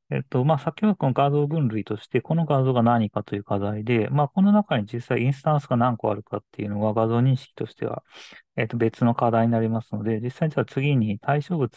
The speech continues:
が何個写ってるかというのを別課題として与えてみます。まあ、そうすると、まあ、さっきの続きでプロンプトを与えると、まあ、入力画像を覚えてくれてて、一応さっきの画像中には、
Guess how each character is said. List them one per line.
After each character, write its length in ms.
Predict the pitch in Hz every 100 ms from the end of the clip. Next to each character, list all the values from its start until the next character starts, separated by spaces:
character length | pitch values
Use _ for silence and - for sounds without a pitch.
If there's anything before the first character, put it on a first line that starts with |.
| - -
が 340 | 113 104 - - - - _ _
何 180 | 135 127
個 160 | - 107
写 180 | - -
っ 20 | _
て 100 | 113
る 100 | 113
か 200 | - - _
と 140 | -
い 80 | 143
う 40 | 131
の 160 | 135
を 60 | 117
別 260 | 113 -
課 160 | - 120
題 200 | 104 98
と 140 | 117
し 100 | -
て 140 | - 110
与 280 | 104 104 101
え 40 |
て 140 | -
み 100 | 104 110
ま 120 | 117
す。 140 | - _ _ _ _ _ - - - _ -
ま 100 | 151
あ、 40 |
そ 180 | - 180
う 60 |
す 120 | 175 185
る 160 | 175
と、 240 | - 170 139
ま 140 | 151
あ、 40 |
さ 120 | 135 160
っ 60 |
き 80 | -
の 100 | 185 127 - -
続 200 | 127 131
き 140 | 127
で 120 | 123
プ 140 | - 117
ロ 140 | 117
ン 40 | 113 -
プ 60 |
ト 100 | -
を 20 | 113
与 220 | - 113
え 40 |
る 140 | 110 110
と、 340 | - 110 - -
ま 80 | 131
あ、 40 |
入 160 | 147 175
力 280 | 170 165
画 160 | 160 165
像 160 | - 104
を 320 | 110 117 -
覚 220 | 127 151
え 20 | -
て 140 | 131
く 120 | -
れ 80 | 107
て 160 | - 127
て、 300 | - 127 135 - - - _ _ _
一 80 | 202
応 80 | 180
さ 140 | 156
っ 100 | - -
き 100 | 208
の 100 | 123
画 120 | 110
像 180 | 110 107
中 240 | - 110
に 100 | 117
は、 300 | 131 113 -